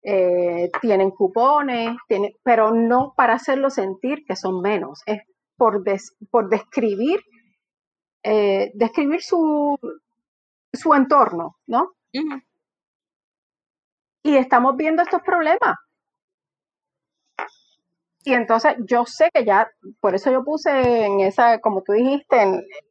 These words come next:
Speaker 1: en la votación que yo puse de los desiertos de comida, lo puse, porque a mí me
Speaker 2: Ujú.
Speaker 1: preocupa.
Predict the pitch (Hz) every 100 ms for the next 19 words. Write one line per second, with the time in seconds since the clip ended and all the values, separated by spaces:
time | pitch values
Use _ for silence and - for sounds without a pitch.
0 | - 196 190 185 180 - 180 - 180 185
1 | 233 247 247 254 254 233 202 190 180 175
2 | 180 190 196 180 - 196 226 269 294 381
3 | 277 196 202 330 - - _ _ _ -
4 | - 226 185 170 180 - 320 208 247 -
5 | -